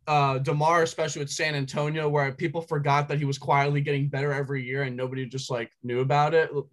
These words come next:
This Bulls team is very good, and I'm very scared for the playoffs. If I'm a Heat fan, or if they, hell, they could make the finals this year. It's not out of the, if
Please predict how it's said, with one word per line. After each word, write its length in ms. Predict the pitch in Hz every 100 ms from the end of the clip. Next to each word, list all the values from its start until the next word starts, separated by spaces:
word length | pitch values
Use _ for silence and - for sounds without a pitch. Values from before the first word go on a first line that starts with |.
| - _ _ _ _
This 500 | 151 139 151 220 -
Bulls 400 | 151 147 147 147
team 180 | - 151
is 100 | 131
very 280 | 143 135 131
good, 320 | 135 135 139
and 80 | 127
I'm 180 | 120 127
very 240 | 131 120
scared 420 | 120 - 131 120
for 60 | 127
the 80 | 107
playoffs. 560 | 131 120 123 131 -
If 140 | 131 127 _ _ 127
I'm 160 | 131
a 40 | 131
Heat 240 | 131 123
fan, 340 | - 131 127 123
or 240 | 120 120 - - 160
if 160 | 156 156
they, 220 | 160 147
hell, 300 | 143 175 175
they 120 | 151
could 200 | 196 330
make 140 | 311 -
the 80 | -
finals 400 | 151 240 330 156
this 240 | 127 -
year. 120 | 120
It's 360 | 110 127 151 -
not 300 | 160 208 254
out 180 | 214 240
of 100 | 208
the, 140 | 196
if 220 | 165 165